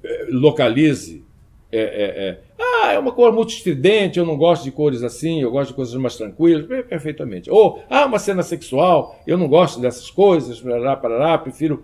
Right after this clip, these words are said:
que seja uma coisa mais emocional do que sexual." Tem milhões de coisas. "Ah, fala da, da escravidão,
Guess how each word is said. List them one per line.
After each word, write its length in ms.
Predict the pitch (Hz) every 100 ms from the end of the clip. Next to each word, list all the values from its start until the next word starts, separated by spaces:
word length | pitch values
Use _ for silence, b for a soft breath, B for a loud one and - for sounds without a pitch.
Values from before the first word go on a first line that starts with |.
| B B
que 80 |
seja 260 | - 147 127
uma 120 | 127
coisa 260 | 131 127 123
mais 240 | 135 131
emocional 640 | 127 120 - 110 123 143
do 100 | 120
que 80 | -
sexual." 640 | - 117 - 117 135 - B B B -
Tem 120 | 262
milhões 440 | 269 233 233 233 143
de 100 | 151
coisas. 280 | 107 98 -
"Ah, 160 | 240
fala 320 | 233 208 208
da, 180 | 175 156
da 160 | 127 139
escravidão, 720 | 131 147 120 104 131 127